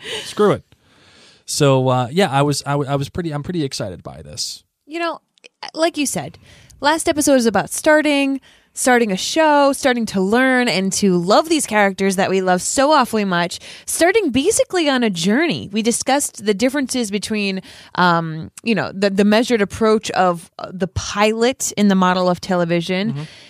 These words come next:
Speaker 1: and the more risky but guaranteed to be told series premiere model. So we
Speaker 2: Mm-hmm.
Speaker 1: broke that down for you. So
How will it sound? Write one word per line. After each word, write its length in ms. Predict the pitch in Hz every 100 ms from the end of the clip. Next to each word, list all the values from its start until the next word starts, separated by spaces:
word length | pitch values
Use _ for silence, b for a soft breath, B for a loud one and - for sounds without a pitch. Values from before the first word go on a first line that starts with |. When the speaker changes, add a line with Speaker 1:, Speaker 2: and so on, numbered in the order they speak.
| B
Speaker 1:
and 140 | 202
the 60 | 202
more 340 | 202 196 185
risky 580 | 190 240 - - 175 175
but 280 | 202 202 185
guaranteed 520 | 226 240 262 - 240
to 80 | 226
be 100 | 220
told 400 | - 226 208 208 -
series 760 | - - 330 320 330 302 277
premiere 640 | - - 247 240 226 220 208
model. 500 | 175 156 135 135 170
So 140 | -
we 60 | 185
Speaker 2:
Mm-hmm. 60 | 202
Speaker 1:
broke 260 | 220 226
that 220 | 220 202
down 220 | 190 160 160
for 140 | -
you. 120 | 147
So 180 | 156 208